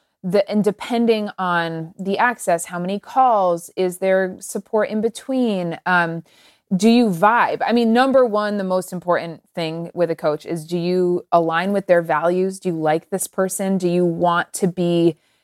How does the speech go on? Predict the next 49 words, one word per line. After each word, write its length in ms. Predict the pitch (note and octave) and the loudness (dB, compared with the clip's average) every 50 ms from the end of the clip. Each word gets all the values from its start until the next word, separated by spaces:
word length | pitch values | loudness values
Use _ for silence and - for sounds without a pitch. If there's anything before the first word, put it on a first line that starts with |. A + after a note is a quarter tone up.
| _ - - F3+ | _ -2 -2 2
does 180 | - F#3 E3+ | 2 4 2
your 100 | F#3+ F#3+ | 4 2
nervous 380 | G3 F#3+ F#3+ G3 G3 G3+ G3+ - | 2 4 4 4 4 2 0 0
system 360 | - G3 F3+ - - F#3 F3 | 0 -4 -4 -2 -4 -4 -2
feel 220 | - G3 F#3 F3 | 2 4 2 2
relaxed 640 | F3+ F3+ E3 D#3 D3+ D3+ D#3 D#3+ F3+ - - - - | 4 0 -2 0 2 0 0 0 -2 -4 -10 -4 -2
around 320 | G3 F#3+ F#3+ F#3 F#3 F#3 | 0 0 2 0 0 -2
them? 320 | F#3 F#3+ F#3 F3+ F3+ F#3 F3+ _ _ _ _ _ - | -2 0 0 0 0 -2 -6 _ _ _ _ _ 4
They 120 | G#3 D#4 | 4 4
can 180 | F4 - B4 F4 | 4 4 0 -2
still 240 | - - G4 F#4 A#3+ | 0 2 0 0 0
trigger 380 | - - - D4 E4 D4+ B3+ | 0 -2 -2 -2 0 2 2
you, 300 | G3+ D#3+ B2 E2+ A2 E3+ | 2 0 0 -2 -2 -2
but, 260 | G3 F#3+ G#3+ G#3 G3 G3 | 2 4 4 4 6 4
like, 340 | G3+ F#3+ F3 - G3 F#3+ | 2 2 0 -2 -10 -6
d-, 140 | F3 A#3 A#3 A#3 _ _ - | 0 0 0 0 _ _ -4
not 440 | A3 A3 A3 A3 A#3+ B3 A#3+ - - | -2 0 2 2 2 0 -2 -4 -6
to 120 | - B3+ | -6 -2
the 100 | A3+ A3+ | -2 -2
point 380 | G3 - - A3 G#3 G#3 G3+ F#3+ | -4 -4 -6 -6 -6 -4 -2 -2
of, 160 | F#3 F3 F3 | -2 -2 0
like, 200 | F3+ F3+ E3+ - | 0 0 0 0
setting 460 | - - - G3+ F3 F3 F#3 F#3 F3+ | -4 -6 0 0 0 2 0 -2 -2
you 340 | F3 F3 F3 E3+ E3 D#3+ - - | -2 -2 -2 -2 -2 -4 -6 -6
into 500 | - F3+ F3+ F3 - - E3+ D#3+ - - | -6 -4 -4 -4 0 0 2 2 2 0
a 60 | E3 D#3+ | -2 -4
tailspin. 680 | - - E3+ E3 D#3 F3+ - - - C#4 C#4+ D4 C#4+ | -4 -2 0 0 0 0 -4 -4 -2 -2 0 2 2
Like, 280 | A#3+ F#3+ F3+ E3+ - _ _ _ _ _ _ - | 2 2 2 0 -4 _ _ _ _ _ _ 2
they 100 | A3+ A3+ | 2 4
might 220 | A#3 A#3 G#3+ - - | 4 2 2 0 -2
expand 520 | G3 - - - - A#3+ A#3+ B3 B3 A#3+ | -4 -6 -8 -4 -2 0 2 2 2 2
you, 80 | B3 A#3+ | 2 4
they 140 | A3+ G#3+ | 2 2
might 220 | G3+ F#3 E3+ - - | 2 0 -6 -8 -10
stretch 420 | - - - B3+ B3+ B3+ - - | -10 -2 0 0 0 -2 -4 -2
you, 220 | B3 A#3 A#3 A3 G3+ | 0 2 2 2 0
certain 320 | - B3+ G#3+ G#3+ G#3+ G3 | 0 -2 0 0 0 2
things 240 | G#3+ G#3 G#3+ G#3+ G3 | 2 0 0 0 -4
that 100 | G#3 F#3+ | -2 0
they 140 | G3+ F#3 F#3 | 0 0 0
do 240 | F#3 G#3+ A3 A3+ | 0 0 0 2
might, 180 | A3 G#3+ G#3 E3+ | 2 2 2 2
like, 240 | F3+ F#3 F3 - - | 2 0 0 0 2
ooh, 240 | C4 D4+ C#4+ C#4 B3 | 4 4 6 4 4
like, 200 | G#3+ G3 F#3+ - | 4 2 2 0
raise 520 | F#3+ F#3+ F#3+ G3 G3+ G#3+ G#3+ A3+ A#3 A3 | -8 -10 -8 -4 -2 0 0 0 -2 -6
something 380 | - C4+ B3 A#3+ A#3 C4 B3+ B3 | -6 -6 -6 -6 -4 -6 -6 -6
for 220 | - - C4 C4+ | -6 -4 -2 -2
you. 320 | C4+ C#4 C#4+ D4 D4+ D4+ | -2 -2 -2 -2 -4 -4